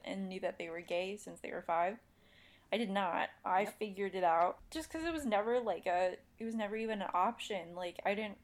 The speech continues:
Speaker 1: and I didn't know a single gay person. The person, the only w-, reason I knew about homosexuality was because I read the Bible and I was told that it was wrong. I was like, "Well, what does that mean?" And they're like, "When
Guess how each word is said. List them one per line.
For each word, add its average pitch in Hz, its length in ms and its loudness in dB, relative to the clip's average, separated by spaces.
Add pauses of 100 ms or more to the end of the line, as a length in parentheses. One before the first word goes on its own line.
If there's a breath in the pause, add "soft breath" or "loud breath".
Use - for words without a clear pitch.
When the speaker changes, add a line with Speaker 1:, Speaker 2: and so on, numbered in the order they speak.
Speaker 1:
and 202 340 -6
I 202 100 0
didn't 214 280 -2
know 202 340 2
a 208 80 -2
single 202 320 -8
gay 175 240 -6
person. 190 460 -8
The 190 80 -10
person, 202 460 -8
the 196 160 -4
only 214 160 -2
w-, 208 220 -4
reason 202 320 -6
I 185 100 -4
knew 185 260 -6
about 190 220 0
homosexuality 185 920 -4
was 180 220 -12
because 180 500 -8 (120)
I 180 180 -2 (240)
read 175 200 -4
the 170 80 -10
Bible 170 360 -2
and 160 80 -8
I 156 60 -8
was 165 120 -10
told 160 160 -10
that 151 100 -8
it 151 60 -8
was 156 100 -10
wrong. - 340 -6
I 170 60 -8
was 170 120 -10
like, - 180 -12
"Well, 185 140 -2
what 196 120 2
does 208 120 -2
that 175 180 2
mean?" 208 240 -4
And 160 100 -10
they're 160 140 -6
like, 160 180 -6
"When 160 220 -10